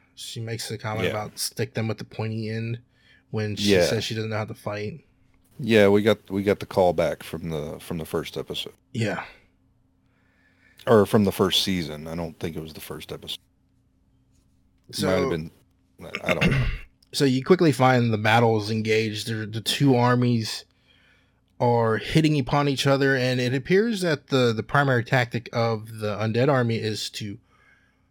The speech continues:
Speaker 1: overwhelm, even to climb upon each other and to go over top of the front lines, which would be a devastating fucking tactic.
Speaker 2: Yeah, they, they come in a, they come in a rush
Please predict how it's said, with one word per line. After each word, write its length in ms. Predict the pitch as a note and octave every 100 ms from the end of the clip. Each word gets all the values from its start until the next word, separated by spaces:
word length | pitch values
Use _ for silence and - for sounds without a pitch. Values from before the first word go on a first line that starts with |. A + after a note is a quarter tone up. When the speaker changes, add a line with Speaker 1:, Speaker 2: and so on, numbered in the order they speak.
| _ -
Speaker 1:
overwhelm, 960 | C#3+ A#2+ A#2+ A#2+ B2+ B2+ A#2+ A2+ F#2+ - _ _ _ -
even 420 | C3+ C3 B2+ A#2
to 120 | A#2+
climb 300 | - B2+ B2+
upon 360 | A2+ - B2+ B2
each 160 | A2
other 260 | A#2 A2+ A2
and 180 | G#2+ G2+
to 80 | G#2+
go 240 | A2+ A2+
over 260 | A#2 G#2+ G#2
top 460 | - - B2 B2 A#2+
of 40 |
the 80 | G#2+
front 240 | - A2
lines, 320 | G#2 A#2 G#2+
which 360 | A2 - - - _ _ _ _ _ _ -
would 160 | A2+
be 160 | A#2 A#2+
a 80 | A2
devastating 540 | A2+ A2 - A2 G#2
fucking 300 | - G#2+ A#2
tactic. 520 | B2+ A2+ - G#2+ _ _ _ _ _ _ -
Speaker 2:
Yeah, 360 | G2 A2+ G2
they, 260 | F2+ G2+ G2+
they 280 | - - G#2
come 280 | - A#2 A2+
in 100 | F#2+
a, 220 | E2+ D#2 - - D#2+ D2+
they 120 | A#2
come 240 | - B2
in 80 | A2+
a 80 | E2+
rush 560 | D#2+ F2+ F2+ - -